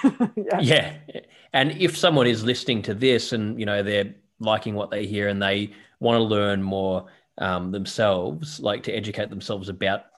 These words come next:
Speaker 2: different, you know, like, different
Speaker 1: Mm.
Speaker 2: sugars,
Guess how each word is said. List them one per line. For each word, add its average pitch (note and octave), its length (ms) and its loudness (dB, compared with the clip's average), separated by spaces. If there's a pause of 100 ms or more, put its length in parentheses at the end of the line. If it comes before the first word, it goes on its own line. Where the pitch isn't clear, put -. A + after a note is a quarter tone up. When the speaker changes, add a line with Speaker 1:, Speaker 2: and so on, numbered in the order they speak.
Speaker 2:
different, G2+ 320 -10 (140)
you G2+ 80 -6
know, G2+ 340 -6
like, G2+ 220 -4 (840)
different D#3+ 260 -6
Speaker 1:
Mm. - 40 -10
Speaker 2:
sugars, A#2 500 0